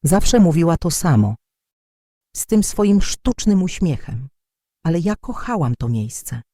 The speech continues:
Każda pęknięta kafelka, każda skrzypiąca deska podłogowa opowiadała historię mojego życia. Jak mogłabym to sprzedać?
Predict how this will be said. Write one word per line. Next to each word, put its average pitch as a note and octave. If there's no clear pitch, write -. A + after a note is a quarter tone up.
Każda F3+
pęknięta E3
kafelka, F3+
każda D3
skrzypiąca D3+
deska E3+
podłogowa D#3
opowiadała E3+
historię D#3
mojego D3+
życia. C#3
Jak E3
mogłabym B2+
to C3+
sprzedać? -